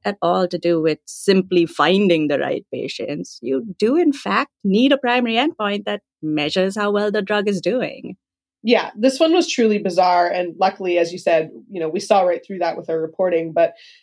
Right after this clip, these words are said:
Speaker 2: yeah, we, we had to double check. We're like, "Wait, this can't be, this can't be." <laughs> So
Speaker 1: So bizarre. And, you know, talking about weird, potentially weird trial endpoints and trial designs, two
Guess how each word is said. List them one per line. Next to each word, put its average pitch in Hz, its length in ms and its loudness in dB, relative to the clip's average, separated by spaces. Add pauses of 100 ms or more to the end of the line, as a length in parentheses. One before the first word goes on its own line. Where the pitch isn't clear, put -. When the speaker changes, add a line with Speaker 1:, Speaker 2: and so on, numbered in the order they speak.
(160)
Speaker 2:
yeah, 285 140 4
we, 214 260 2
we 220 120 2
had 254 100 2
to 339 120 -2
double 269 260 0
check. 349 280 0
We're 240 100 6
like, 226 160 2
"Wait, 226 200 2
this 269 140 -4
can't 226 260 -4
be, 180 380 -8 (340)
this 214 140 -12
can't 190 260 -8 (100)
be." 262 480 -2
<laughs> 320 40 -2 (340)
So - 180 -2 (180)
Speaker 1:
So 196 220 -2
bizarre. 156 760 -6 (400)
And, 311 200 2
you 330 60 4
know, 311 100 4
talking 320 280 -2
about 311 160 -2
weird, 208 360 -4
potentially 202 540 0
weird 180 340 2
trial 165 520 0 (100)
endpoints 233 680 0
and 190 120 -4
trial 170 440 0
designs, 175 640 0
two 277 300 2